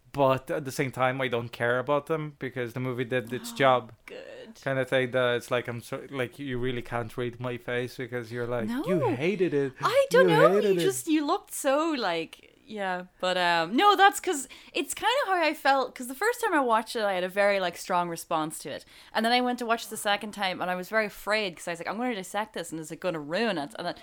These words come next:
Speaker 2: afterwards, I was like, "Nope." Like, it's, it's, I still had the same
Speaker 1: Well, like, I don't think it
Speaker 2: warmth
Speaker 1: di-,
Speaker 2: of
Speaker 1: it, it did its job, but, but at the same time,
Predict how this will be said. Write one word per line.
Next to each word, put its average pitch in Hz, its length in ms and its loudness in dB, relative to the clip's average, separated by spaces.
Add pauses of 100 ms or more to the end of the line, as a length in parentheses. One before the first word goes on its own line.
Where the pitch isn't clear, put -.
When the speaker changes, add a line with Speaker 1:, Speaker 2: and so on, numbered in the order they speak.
(140)
Speaker 2:
afterwards, 214 480 2
I 175 80 2
was 165 180 -6
like, 139 220 -4
"Nope." 196 320 2 (340)
Like, 170 360 -4
it's, - 440 -4
it's, - 200 -8
I 190 100 -4
still 214 300 -2
had 208 140 -8
the 190 100 -10
same 185 600 -6 (140)
Speaker 1:
Well, 202 120 2
like, 180 160 6
I 185 40 4
don't 202 260 0
think 247 160 2
it - 20 0
Speaker 2:
warmth 196 320 2
Speaker 1:
di-, 190 60 0
Speaker 2:
of 160 400 -6 (300)
Speaker 1:
it, 160 280 6
it 147 260 -2
did 175 200 8
its - 240 0
job, 156 380 8
but, 156 340 -4
but 151 100 0
at 147 140 2
the 151 80 2
same 151 240 -2
time, 156 480 2